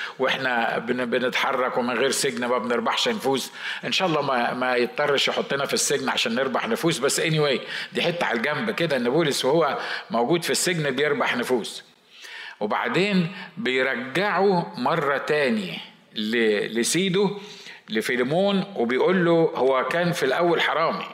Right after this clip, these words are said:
هو كان في الأول، آه، مش نافع، هو اللي كان في الأول مضر، لأنه كان بيسرق منك، لكن دلوقتي هو نافع ليك ونافع ليا ونافع للخدمة. عشان كده أنا بسألك إنك تقبله كأخ،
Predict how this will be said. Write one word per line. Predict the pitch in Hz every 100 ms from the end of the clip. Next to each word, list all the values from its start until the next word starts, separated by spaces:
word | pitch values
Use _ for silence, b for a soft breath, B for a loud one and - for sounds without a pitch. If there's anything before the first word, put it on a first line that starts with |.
| - -
هو | 117 107
كان | 131
في | 117
الأول، | 120 135 151 151 139 113 B B B -
آه، | 120 117 113 113
مش | 113 120 -
نافع، | 151 160 - 98 - -
هو | 113 117
اللي | 113
كان | 151
في | 139
الأول | 127 160 170 151
مضر، | 151 196 175 - -
لأنه | - - 123 123 123 120
كان | 120 131 131 127
بيسرق | 190 180 151
منك، | 165 170 127 - - B B B B B
لكن | 127 131 147 139
دلوقتي | 143 220 190 160 202
هو | 160 175 156
نافع | 165 202 170 127
ليك | 139 196 196 175
ونافع | 151 175 160 147 117
ليا | 151 208 196 196 185 B B -
ونافع | 123 156 185 165 127
للخدمة. | 135 123 - 196 185 208 196 208 B B
عشان | - - 233
كده | 175
أنا | 175
بسألك | 165 147 180 185 156
إنك | 139 131 123
تقبله | 139 - 151 202 185
كأخ، | 165 160 202 -